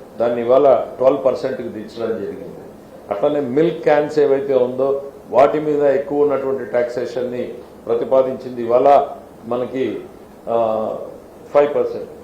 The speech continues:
ట్వెల్వ్ పర్సెంట్కి, ట్వెల్వ్ పర్సెంట్కి దించడం జరిగింది. Then అట్లానే పౌల్ట్రీ రంగానికి సంబంధించినటువంటిది కూడా ఎయిటీన్ పర్సెంట్ ఉంటే దాన్ని కూడా ఫైవ్ పర్సెంట్కి తగ్గించడం జరిగింది.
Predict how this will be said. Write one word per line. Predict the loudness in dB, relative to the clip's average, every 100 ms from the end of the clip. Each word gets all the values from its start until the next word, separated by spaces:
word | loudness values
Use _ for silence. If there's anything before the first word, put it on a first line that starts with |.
| -18 -6
ట్వెల్వ్ | 2 4 4
పర్సెంట్కి, | 0 0 -4 -6
ట్వెల్వ్ | -8 -2 0 2
పర్సెంట్కి | 0 -2 -4 -6 -8
దించడం | -8 -8 -8 -6 -4
జరిగింది. | -4 -6 -8 -10 -10 -10 -16 -20 -20 -20 -20 -20 -20 -20 -16 -14 -14 -16 -18 -20 -20 -20 -20 -20 -20 -20 -20 -16 0
Then | 0 0 -4 -12 -12 -8
అట్లానే | 0 2 4
పౌల్ట్రీ | 4 6 6 6 4
రంగానికి | 4 4 4 2
సంబంధించినటువంటిది | 0 0 0 -2 -4 -2 -2 2 0 0 -4
కూడా | 2 4 4 2 -10 -12 -2
ఎయిటీన్ | 0 2 0 0
పర్సెంట్ | 0 0 -4 -4
ఉంటే | -2 0 2 0 -4 -4
దాన్ని | 2 4 4 0
కూడా | 4 4
ఫైవ్ | 4 0 0
పర్సెంట్కి | -2 -2 -6 -8 -6
తగ్గించడం | -6 -4 -6 -4 -2 -2
జరిగింది. | -4 -6 -8 -10 -10